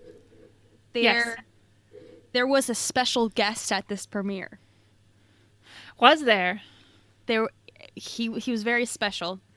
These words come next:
Speaker 2: Not, not just to me, but he was very special. <sighs> Ewan McGregor was there.
Speaker 1: Yeah.
Speaker 2: Yeah. Do you know what that means?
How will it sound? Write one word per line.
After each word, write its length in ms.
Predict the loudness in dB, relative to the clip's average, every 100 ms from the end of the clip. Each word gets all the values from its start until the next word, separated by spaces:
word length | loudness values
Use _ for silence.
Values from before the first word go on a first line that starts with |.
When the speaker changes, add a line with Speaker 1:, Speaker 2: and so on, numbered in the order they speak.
| -2
Speaker 2:
Not, 200 | -2 2
not 180 | 0 2
just 200 | 0 2
to 40 | 2
me, 440 | 4 2 0 -4 _ _ _ _ _ _ _ _ _ 0
but 160 | 0
he 140 | 2 0
was 180 | 2
very 280 | 2 2 2
special. 600 | -2 -4 -4 -2 -6 -6 _ _ _ _ _ _ _ _ _ _ _ _ _ _ _ _ _ _ _ _ _ _ _ _ _ _ _ _ -20 -20 _ _ _ _ -20 -20 -20 _ _ _ _ _ _ _ -10
<sighs> 60 | -6 -6 -8 -12 -10
Ewan 240 | -4 0 0
McGregor 380 | 0 -2 -2 -4
was 160 | -4
there. 240 | -4 -6 -8 _ _ _ _ _ _ _ _ _ _ _ _ -2
Speaker 1:
Yeah. 300 | 2 2 -2 -8 _ _ _ _ _ _
Speaker 2:
Yeah. 220 | -12 -10 -10 _ _ _ _ _
Do 80 | -10
you 0 |
know 80 | -6
what 60 |
that 120 | -6 -4
means? 320 | -6 -8